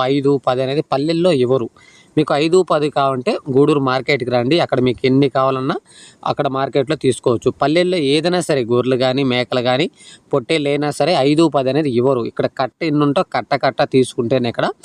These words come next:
మనకు రైతులు అనేది ఇస్తారు. కాబట్టి అర్థం చేసుకోండి. వ్యాపారస్తులు అయితే రకరకాలుగా ఇస్తారు, ఒకటైనా రెండైనా ఇస్తారు.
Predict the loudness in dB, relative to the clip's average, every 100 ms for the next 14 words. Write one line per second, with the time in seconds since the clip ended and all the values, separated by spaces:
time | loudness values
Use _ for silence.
0 | -20 _ _ -4 -2 0 0 0 0 0
1 | -2 -2 -2 -4 -4 _ -4 -2 -2 0
2 | -2 -2 -2 0 0 0 0 -2 -2 -2
3 | -2 0 0 0 0 0 -2 -2 -4 -2
4 | -4 -2 -4 -2 0 0 0 -2 -2 -4
5 | -4 -2 -2